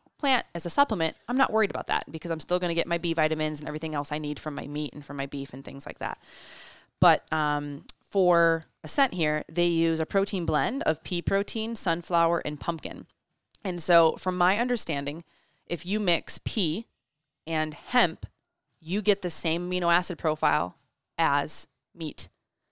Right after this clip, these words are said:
So it fills in the gaps of what pea has and what hemp has. You mix those together, you get a complete profile. I don't know, I have not looked, if maybe using pumpkin and sunflower does a similar thing.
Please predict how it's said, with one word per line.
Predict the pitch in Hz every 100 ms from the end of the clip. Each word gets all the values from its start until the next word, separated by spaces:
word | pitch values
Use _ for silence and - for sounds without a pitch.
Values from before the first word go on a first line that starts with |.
| _
So | - 170
it | -
fills | - 185 175
in | 165
the |
gaps | 156 156 - -
of | - 143
what | 160 -
pea | - 226 233
has | 208 202 196
and | 175
what | 165
hemp | - 202 196
has. | 175 160 156 156 -
You | 156
mix | 170 -
those | 165
together, | - 202 208 202
you | 190 180
get | 175
a | 170
complete | 165 - 170
profile. | - 156 151 135 - - - - - - -
I | 165
don't | 185 220
know, | 180 160 226
I | -
have | 143
not | 160 -
looked, | 156 - - -
if | 156 - - -
maybe | 165 156
using | 160 151
pumpkin | 147 262 294 165 185
and | - 165
sunflower | 233 247 175 156 156
does | 165 170 151
a |
similar | - 202 180 160
thing. | - 139 170